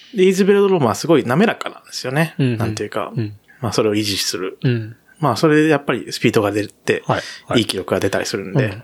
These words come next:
Speaker 1: 本当に大事な仕事だと思います。
Speaker 2: ね。だから今回のその世界記録、なんだかんだ連発だったんだよね。
Speaker 1: そうですね。
Speaker 2: あれを支えてるのは、まあ、そういうね、
Speaker 1: <laughs>
Speaker 2: 修理職人もいて、
Speaker 1: そうですね。
Speaker 2: っていうのがあってってことなんだけど、
Speaker 1: うん。うん。
Speaker 2: 今回その、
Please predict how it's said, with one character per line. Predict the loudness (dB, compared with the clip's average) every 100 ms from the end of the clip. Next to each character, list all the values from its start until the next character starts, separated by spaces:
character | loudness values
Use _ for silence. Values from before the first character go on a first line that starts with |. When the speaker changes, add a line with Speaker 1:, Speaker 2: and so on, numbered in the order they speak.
| -8
Speaker 1:
本 | -2 0
当 |
に | 2
大 | 0
事 | -2
な | -8 -8
仕 | -8
事 | -8
だ | -12
と |
思 | -12
い |
ま | -12
す。 | -6
Speaker 2:
ね。 | -2 -2 -2 _ _ _ _
だ | 0
か | 0
ら | 2
今 | 2 0
回 | 0 0 0
の | 2 0 -2
そ | -4 -2
の | -2
世 | -4 -6
界 | 0 0 2
記 | 0
録、 | 0 0
な | -2 0
ん |
だ | 2
か | 2
ん | 2
だ |
連 | 4 2 2
発 | -2 -2 2 4 4 4
だ |
っ | 4
た |
ん | 4 2
だ | 2
よ |
ね。 | 0
Speaker 1:
そ | -2
う |
で |
す |
ね。 | 0 0 -2 -12 -20 -20 -20 -20 -20 -20 _
Speaker 2:
あ | 0
れ | 2
を | 2 0
支 | 0 0 2
え | 2
て | 2
る | 2
の | 4
は、 | 4
ま | 4 2
あ、 |
そ | 0 0
う |
い |
う | 2
ね、 | 2 4 4 4
Speaker 1:
<laughs> | 4
Speaker 2:
修 | 4 4 2
理 | 0 0
職 | 0 2
人 | 0 0
も | 0
い | 0
て、 |
Speaker 1:
そ | 0
う | 0
で |
す | 0
ね。 | -2 -4 -10 -10
Speaker 2:
っ | -2
て | 0
い |
う | 2
の | 2
が | 2
あ | 0
っ |
て | -2 -2
っ |
て | 0 0
こ | 2
と | 2
な | 2
ん | 0
だ | -2
け | -2
ど、 | 0 0
Speaker 1:
う |
ん。 | 0
う |
ん。 | -4 -10 -14 -10
Speaker 2:
今 | -2 0
回 | 2 0
そ | 0 2
の、 | 2 0